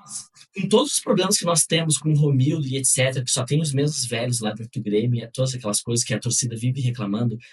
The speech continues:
cara, a gente, nós temos uma votação no final do ano, nós votamos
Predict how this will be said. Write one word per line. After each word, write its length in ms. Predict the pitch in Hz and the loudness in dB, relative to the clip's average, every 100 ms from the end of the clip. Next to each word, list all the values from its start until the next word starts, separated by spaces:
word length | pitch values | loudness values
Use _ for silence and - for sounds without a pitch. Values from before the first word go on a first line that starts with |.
| _ | _
cara, 320 | 135 104 - - _ _ _ _ | -2 -2 -6 -16 _ _ _ _
a 80 | 147 | 4
gente, 280 | 147 147 - | 4 4 2
nós 160 | 147 147 | 2 2
temos 220 | 151 160 | 0 -2
uma 140 | 165 | -2
votação 580 | 139 156 135 - 113 151 - | -2 -2 0 0 -2 -6 -8
no 60 | 123 | -8
final 220 | 123 113 | -6 -4
do 120 | 107 | -2
ano, 240 | 101 110 - - - | -2 -4 -6 -16 -2
nós 240 | 131 123 - | 0 0 -2
votamos 440 | 127 147 147 143 | 0 0 2 2